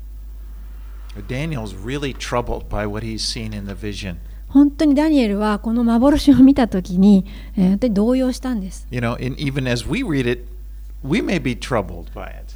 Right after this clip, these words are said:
Speaker 2: まあ、私たちはこれ読んだだけでも少し動揺しますよね、かなり。
Speaker 1: But I want to just repeat again, the purpose of Bible prophecy is not to trouble you.
Speaker 2: でも、もう一度言っておきますけれども、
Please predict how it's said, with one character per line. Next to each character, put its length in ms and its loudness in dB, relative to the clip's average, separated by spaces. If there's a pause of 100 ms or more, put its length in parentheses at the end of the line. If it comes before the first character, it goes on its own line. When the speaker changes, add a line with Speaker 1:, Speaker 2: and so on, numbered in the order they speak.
Speaker 2:
ま 100 0
あ、 20 2
私 260 2
た 100 2
ち 140 -2
は 120 2
こ 100 2
れ 100 8
読 240 6
ん 40 0
だ 260 8
だ 200 4
け 120 4
で 100 8
も 120 4
少 160 -2
し 100 -4
動 160 8
揺 160 4
し 120 0
ま 120 4
す 80 -2
よ 80 -2
ね、 100 0
か 140 -2
な 100 -2
り。 140 -6 (160)
Speaker 1:
But 100 0
I 80 6
want 180 2
to 60 -2
just 240 -6
repeat 300 -10
again, 340 -6 (280)
the 60 -8
purpose 560 -10
of 80 -6
Bible 300 0
prophecy 720 -8
is 180 -6
not 280 -4
to 180 -12
trouble 600 -6
you. 360 -6 (240)
Speaker 2:
で 80 8
も、 240 10
も 120 6
う 40 2
一 160 -2
度 280 6
言 180 0
っ 20 2
て 240 -2
お 60 0
き 120 -4
ま 140 2
す 80 -8
け 140 -4
れ 80 0
ど 100 0
も、 300 4